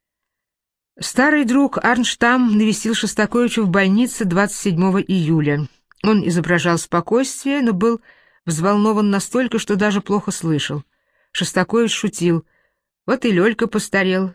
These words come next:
не только я». Врачи надеялись, что может ещё пожить. Шостаковича выписали из больницы. Но очень скоро он оказался там вновь с приступом удушья. Подозревали инфаркт.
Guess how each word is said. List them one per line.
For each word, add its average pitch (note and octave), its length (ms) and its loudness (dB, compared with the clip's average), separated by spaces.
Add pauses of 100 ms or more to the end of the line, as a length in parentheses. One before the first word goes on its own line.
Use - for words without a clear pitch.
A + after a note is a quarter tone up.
(120)
не D#3+ 100 -4
только F3 360 0
я». E3+ 280 0 (1080)
Врачи F#3+ 400 0
надеялись, A#3+ 500 2
что G#3+ 440 0
может G#3+ 420 0
ещё A3+ 300 0
пожить. G#3 600 -2 (560)
Шостаковича G#3 720 -2
выписали F#3 440 0
из E3 120 -2
больницы. D3 600 -2 (800)
Но F#3+ 140 0
очень G3+ 280 0
скоро G3+ 480 0
он F#3+ 260 0
оказался F3+ 560 0
там D#3+ 280 0
вновь F3 480 0 (340)
с - 140 -14
приступом F3+ 580 -2
удушья. D3 600 -2 (600)
Подозревали F3 640 0
инфаркт. E3 760 -2